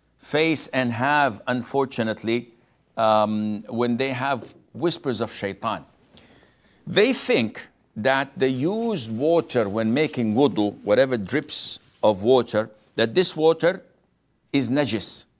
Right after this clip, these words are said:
or at least used water. So if it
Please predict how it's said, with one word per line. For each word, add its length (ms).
or 300
at 220
least 340
used 840
water. 480
So 240
if 180
it 260